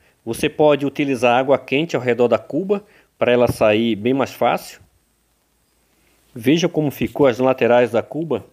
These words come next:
As manchas. Olha que maravilha.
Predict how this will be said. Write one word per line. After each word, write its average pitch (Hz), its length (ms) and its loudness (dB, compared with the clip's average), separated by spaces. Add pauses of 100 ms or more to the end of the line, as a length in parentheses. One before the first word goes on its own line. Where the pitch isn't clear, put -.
(1300)
As 95 220 -2
manchas. 110 960 -2 (1700)
Olha 127 200 0
que 139 120 -6
maravilha. 120 720 0